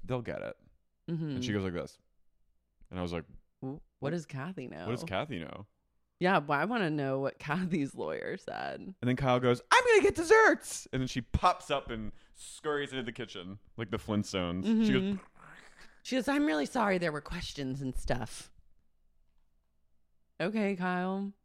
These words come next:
Speaker 1: Kyle,
Speaker 2: Like, we all
Speaker 1: you
Speaker 2: agreed
Speaker 1: invited
Speaker 2: that we
Speaker 1: her.
Speaker 2: would ask the questions.
Speaker 1: This is, you should have known this was gonna happen.
Speaker 2: I, th-, I really do think, though, that
Speaker 1: You're
Speaker 2: she
Speaker 1: right.
Speaker 2: prepped
Speaker 1: I think
Speaker 2: her.
Speaker 1: you're right.
Speaker 2: Um,
Speaker 1: And then Sutton goes,
Speaker 2: <laughs> Sutton goes up to Dorit and she goes,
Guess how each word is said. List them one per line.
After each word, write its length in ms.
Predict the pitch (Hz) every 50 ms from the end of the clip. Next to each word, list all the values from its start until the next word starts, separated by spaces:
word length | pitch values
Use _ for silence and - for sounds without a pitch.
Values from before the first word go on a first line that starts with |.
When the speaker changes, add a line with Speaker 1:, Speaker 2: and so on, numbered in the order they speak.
| _ _ _ _ _ -
Speaker 1:
Kyle, 540 | - 156 175 185 165 151 151 151 147 151 - _
Speaker 2:
Like, 160 | - 180 180 175
we 160 | 170 208 214
all 300 | - - 185 190 202 233
Speaker 1:
you 60 | 170
Speaker 2:
agreed 120 | 185 196 175
Speaker 1:
invited 300 | 139 131 160 190 196 170
Speaker 2:
that 60 | 151
we 60 | 127
Speaker 1:
her. 40 | 98 -
Speaker 2:
would 100 | - -
ask 280 | - 156 156 202 185 -
the 80 | - 196
questions. 960 | - 185 185 - - - - - - 147 85 76 67 60 - - 185 202 - _ _ _
Speaker 1:
This 120 | - 127 143
is, 140 | 180 175 156 -
you 160 | 131 147 160
should 160 | - - 185
have 80 | 180 170
known 180 | 165 156 160
this 140 | 160 151 143
was 80 | 139 131
gonna 160 | 147 143 139
happen. 380 | 131 131 151 160 135 87 - -
Speaker 2:
I, 160 | - 170 170 165
th-, 240 | 156 165 165 165 -
I 140 | - 160 165
really 340 | 165 151 160 156 156 151 151
do 180 | 143 139 131
think, 260 | 131 - 135 123 131 -
though, 120 | 127 123
that 60 | 117 117
Speaker 1:
You're 120 | 117 104
Speaker 2:
she 60 | 98
Speaker 1:
right. 200 | 87 82 82 82
Speaker 2:
prepped 100 | - - - -
Speaker 1:
I 40 | 95
think 220 | - 101 - 80
Speaker 2:
her. 60 | 85 85
Speaker 1:
you're 20 |
right. 180 | 85 80 78 - - _ _ _ _ _ _ _ _ _
Speaker 2:
Um, 560 | - 190 202 190 180 165 147 127 131 139 139 - _ -
Speaker 1:
And 120 | 113 127
then 120 | 127 139
Sutton 360 | 135 - - 143 135 135 135 123
goes, 260 | 123 113 110 107 98
Speaker 2:
<laughs> 40 | -
Sutton 440 | - - - - 214 202 233 285
goes 240 | 285 285 311 311 -
up 140 | 311 294 -
to 100 | 320 330
Dorit 480 | 247 262 269 233 185 165 165 180 185 185
and 220 | 208 226 233 214
she 140 | - 240 208
goes, 320 | 202 202 180 165 165 -